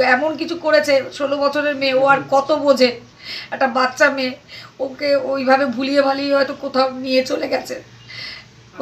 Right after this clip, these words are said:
ওই কিডন্যাপ করেছে যতদূর সম্ভব। আমরা পুলিশে জানিয়েছি।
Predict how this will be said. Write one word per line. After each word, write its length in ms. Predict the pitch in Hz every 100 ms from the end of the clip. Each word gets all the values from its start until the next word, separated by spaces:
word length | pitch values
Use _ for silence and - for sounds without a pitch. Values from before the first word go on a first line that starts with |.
| 269
ওই 160 | 294 370 370
কিডন্যাপ 380 | 330 262 285 -
করেছে 260 | 285 - 262
যতদূর 460 | 269 269 269 294
সম্ভব। 540 | - 262 233 233 220 -
আমরা 240 | 247 262
পুলিশে 420 | 262 254 262 302
জানিয়েছি। 520 | 269 262 294 311 311